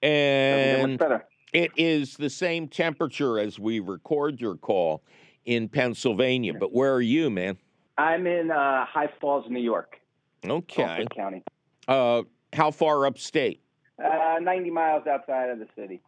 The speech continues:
Speaker 1: Okay. The city. How dare you?
Speaker 2: Yep.
Speaker 1: You know, where I live,
Speaker 2: You
Speaker 1: we're
Speaker 2: know which city I'm talking about.
Speaker 1: Well, yes, because you're a New Yorker. But where I live,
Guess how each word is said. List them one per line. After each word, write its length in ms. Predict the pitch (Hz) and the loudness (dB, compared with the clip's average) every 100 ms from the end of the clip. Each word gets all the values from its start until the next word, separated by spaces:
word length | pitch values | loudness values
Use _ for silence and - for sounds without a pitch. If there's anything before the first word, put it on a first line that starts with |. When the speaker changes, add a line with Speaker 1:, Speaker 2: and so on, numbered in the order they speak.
| _ _ _ | _ _ _
Speaker 1:
Okay. 560 | 320 359 - 147 87 80 _ _ | 0 0 -2 -2 -2 -6 _ _
The 380 | 120 139 160 139 | -4 0 2 2
city. 520 | - - 139 85 60 _ - - | -2 -2 0 -2 -8 _ -20 -4
How 280 | 262 262 214 | 0 2 0
dare 440 | - 113 120 107 | 0 2 2 0
you? 260 | 95 - - _ _ - | -4 -10 -18 _ _ -10
Speaker 2:
Yep. 160 | 120 - | -10 -8
Speaker 1:
You 180 | 160 196 | -2 0
know, 260 | 147 127 - _ _ _ _ | 2 0 -2 _ _ _ _
where 500 | 151 175 185 180 151 - | -2 0 2 2 -2 0
I 260 | 151 208 226 | 2 2 2
live, 500 | 185 135 117 110 104 | 2 2 2 0 0
Speaker 2:
You 120 | 160 | 0
Speaker 1:
we're 40 | |
Speaker 2:
know 140 | 180 185 | 2 2
which 160 | 185 - | 0 -2
city 240 | - 180 165 | -2 2 0
I'm 140 | 151 | 0
talking 340 | 190 220 165 160 | 2 0 0 -4
about. 420 | 147 139 143 - 143 _ _ - 233 _ - - - | -2 -2 -4 -8 -20 _ _ -20 -20 _ -14 -14 -4
Speaker 1:
Well, 640 | 233 233 190 156 143 147 - | 0 2 4 4 4 2 -2
yes, 520 | 196 202 185 151 131 | 0 2 4 4 0
because 560 | - 156 147 156 123 - | -4 -2 0 2 0 -6
you're 240 | - 160 151 | -2 2 2
a 40 | |
New 260 | 123 131 127 | 2 2 2
Yorker. 600 | 117 135 143 143 - 82 - _ _ _ _ - | 0 2 2 0 -2 -6 -8 _ _ _ _ -20
But 320 | 123 160 143 156 | -2 0 0 2
where 280 | 175 165 - | 2 2 2
I 360 | 196 247 254 | 2 4 2
live, 1000 | 240 180 170 240 262 139 104 107 - - | 2 0 2 2 2 2 0 -2 -12 -20